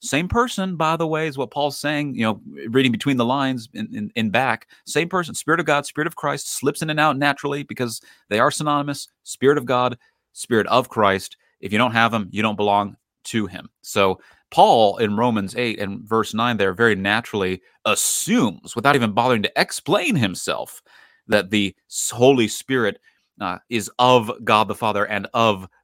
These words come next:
God the Son in that regard. And so that's certainly one proof text that's worth exploring in conjunction with all these wonderful proof texts that we see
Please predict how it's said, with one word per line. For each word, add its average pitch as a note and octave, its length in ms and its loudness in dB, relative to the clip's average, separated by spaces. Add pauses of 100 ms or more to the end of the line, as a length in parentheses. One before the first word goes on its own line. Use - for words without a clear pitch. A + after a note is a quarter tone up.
God G2 460 0 (200)
the G2 140 -6
Son G#2 400 -2
in F#2+ 220 -8
that F#2 180 -4
regard. F#2 560 -2
And F#2 100 -14
so - 140 -6
that's B2+ 220 0
certainly G#2+ 240 -4
one A#2+ 260 -2
proof G#2+ 240 -6
text - 260 -6
that's F#2 200 -10
worth G2 180 -4
exploring G2 600 -6
in G2 60 -8
conjunction G#2 440 -4
with F#2+ 100 -8
all B2+ 240 4
these G#2 180 -2
wonderful G#2 480 -6 (140)
proof - 240 -6
texts G2+ 240 -6
that G#2 100 -6
we G#2 80 -6
see G2+ 320 -6